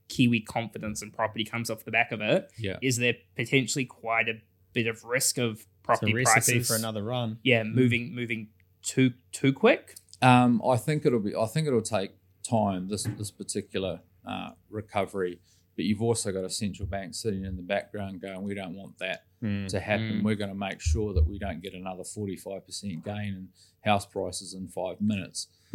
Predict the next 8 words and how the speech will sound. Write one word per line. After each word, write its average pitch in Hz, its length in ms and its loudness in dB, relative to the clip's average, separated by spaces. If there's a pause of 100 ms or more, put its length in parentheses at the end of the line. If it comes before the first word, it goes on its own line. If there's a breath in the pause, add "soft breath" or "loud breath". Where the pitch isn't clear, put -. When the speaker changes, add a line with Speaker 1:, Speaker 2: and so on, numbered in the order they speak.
(240 loud breath)
Speaker 2:
Um, 98 460 -2
so 113 260 6
they've 107 320 2
brought 110 260 2
in 95 300 -4 (220)
debt 107 200 -2
to - 160 -8
income. 113 520 -2